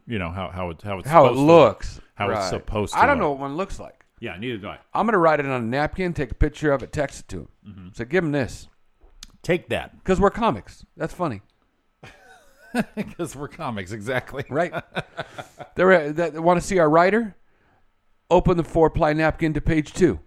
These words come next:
Speaker 2: And then you open the whole thing, and we'll have a picture put in it.
Speaker 1: And see how pretty that is.
Speaker 2: Yeah.
Speaker 1: Yes.
Speaker 2: Uh, <laughs> please.
Speaker 1: <laughs> Please.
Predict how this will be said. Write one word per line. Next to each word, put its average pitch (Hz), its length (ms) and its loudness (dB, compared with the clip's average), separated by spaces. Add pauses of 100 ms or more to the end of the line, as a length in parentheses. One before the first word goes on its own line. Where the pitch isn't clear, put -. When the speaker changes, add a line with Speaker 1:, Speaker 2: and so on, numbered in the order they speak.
(1040)
Speaker 2:
And 143 160 -2
then 151 120 4
you 139 80 2
open 156 260 2
the 143 80 4
whole 143 160 8
thing, 180 420 2
and 143 140 0
we'll 127 120 4
have 127 140 2
a 120 80 2
picture - 360 2
put 107 180 0
in 98 120 -2
it. - 120 -12 (280)
Speaker 1:
And 92 180 -18
see 92 160 -16
how 87 140 -12
pretty 85 300 -8
that 76 220 -10
is. 71 300 -20 (220)
Speaker 2:
Yeah. - 160 -8 (180)
Speaker 1:
Yes. 120 340 -8 (220)
Speaker 2:
Uh, 98 240 2 (420)
<laughs> - 120 -12
please. 127 280 -6
Speaker 1:
<laughs> 165 1120 -2
Please. 196 500 -8